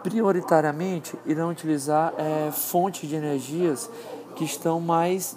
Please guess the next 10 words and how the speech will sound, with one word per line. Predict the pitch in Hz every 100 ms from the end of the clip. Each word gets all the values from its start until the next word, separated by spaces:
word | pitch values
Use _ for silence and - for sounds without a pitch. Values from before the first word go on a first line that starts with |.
| 143
disponíveis | 143 254 - - 214 180 147 135 135 165 196 - - - - - -
para | 165 156
a |
musculatura | 165 165 170 170 170 165
esquelética, | - 190 175 135 117 143
estão | 135 - 165
disponíveis | 151 - 165 160 170
de | 160
forma | 165 - 160 170
rápida, | 160 - 151 147 - 120 113